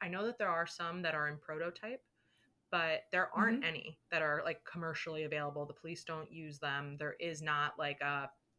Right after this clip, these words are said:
Speaker 1: a really reliable way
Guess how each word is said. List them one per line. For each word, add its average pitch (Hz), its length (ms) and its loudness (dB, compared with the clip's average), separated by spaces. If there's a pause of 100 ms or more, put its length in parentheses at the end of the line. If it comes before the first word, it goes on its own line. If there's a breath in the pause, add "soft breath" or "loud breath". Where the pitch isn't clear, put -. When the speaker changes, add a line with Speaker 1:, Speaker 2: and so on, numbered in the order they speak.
(840)
Speaker 1:
a 170 100 0
really 185 340 2
reliable 156 840 4
way 151 480 0